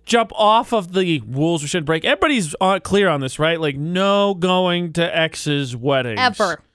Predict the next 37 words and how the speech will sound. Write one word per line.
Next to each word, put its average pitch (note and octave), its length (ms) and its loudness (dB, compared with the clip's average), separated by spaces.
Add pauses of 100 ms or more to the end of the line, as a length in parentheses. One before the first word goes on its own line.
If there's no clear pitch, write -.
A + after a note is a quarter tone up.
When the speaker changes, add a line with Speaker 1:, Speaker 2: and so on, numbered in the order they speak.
Speaker 2:
Like, E4+ 360 4
ever. D4 580 4
Speaker 1:
Like, F#3+ 100 -8
we're E3 140 0
gonna G#3+ 80 0
take G3+ 220 2
a G3 60 0
second F#3 340 0
here F3 220 2
and, E3+ 140 0
and D3 180 0
gather D#3+ 320 4
a C#3+ 40 0
short E3 400 -2
poll D3 260 2
here. B2+ 160 0
We'll C3+ 100 -4
come D3+ 180 -2
back C#3+ 240 0
here C#3 120 0
in C3 60 -2
about B2+ 260 -2
six - 360 -4
minutes C3+ 260 -2
or A#2 40 -8
so A#2+ 240 0
and A2+ 80 -6
figure D3 220 -2
out, C#3+ 120 -2
make F#3+ 200 -2
sure A3+ 160 -2
we're G3+ 140 2
all F#3+ 220 2
on F3+ 80 -4
the D#3+ 60 -6
same E3 300 -2
page C3+ 440 -2